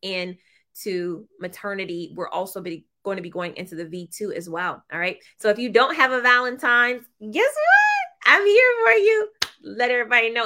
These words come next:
I got a date this year for Valentine's Day. It's my nursing license. That's my date. Okay, so we did some, um, we did some review on the content. Let's go into our questions.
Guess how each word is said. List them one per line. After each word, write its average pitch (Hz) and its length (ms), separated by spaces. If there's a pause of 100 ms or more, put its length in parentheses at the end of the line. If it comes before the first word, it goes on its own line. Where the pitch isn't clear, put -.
I 208 160
got 220 200
a 220 40
date 208 300
this 190 220
year 190 160
for 185 100
Valentine's 180 680
Day. 165 380 (300)
It's 202 220
my 175 160
nursing 170 500
license. 147 640 (120)
That's 175 540 (240)
my 175 220 (100)
date. 117 320 (300)
Okay, 226 340 (280)
so 294 180
we 285 240
did 359 420
some, 277 800 (220)
um, 247 500
we 262 120
did 277 120
some 285 160
review 247 320
on 214 120
the 196 80
content. 285 640
Let's 233 220
go 226 160
into 220 200
our 180 140
questions. 247 840